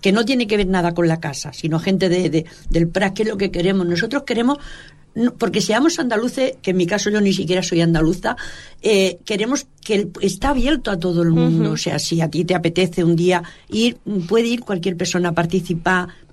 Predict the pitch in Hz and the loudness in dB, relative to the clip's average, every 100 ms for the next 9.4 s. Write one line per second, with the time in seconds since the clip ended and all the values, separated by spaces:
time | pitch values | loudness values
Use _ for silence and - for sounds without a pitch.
0 | - - - - 208 202 202 - 165 277 | -20 -20 -20 -8 -2 0 0 -2 0 0
1 | 262 220 220 190 160 156 156 156 156 - | 0 0 -2 -2 -4 -4 -4 -4 -6 -10
2 | _ - - - 170 151 - 170 190 190 | _ -10 -8 -6 -8 -6 0 2 2 2
3 | 190 190 - - - 165 165 185 202 226 | 0 -2 -14 -8 -2 0 2 0 2 2
4 | 196 175 202 226 233 220 220 214 196 208 | 2 2 2 2 0 -2 -2 -2 0 2
5 | 220 202 - - - 202 175 170 170 196 | 2 0 -10 -18 -4 -2 0 0 0 -2
6 | 196 196 180 208 202 208 214 190 170 165 | 0 0 0 0 0 0 -2 -4 -6 -8
7 | 156 156 165 160 151 - 170 175 196 214 | -10 -8 -6 -6 -8 -6 -2 2 4 4
8 | 208 185 175 156 - 208 190 175 175 214 | 4 2 0 -2 -2 0 0 -2 -2 0
9 | 170 170 175 220 | 2 2 2 0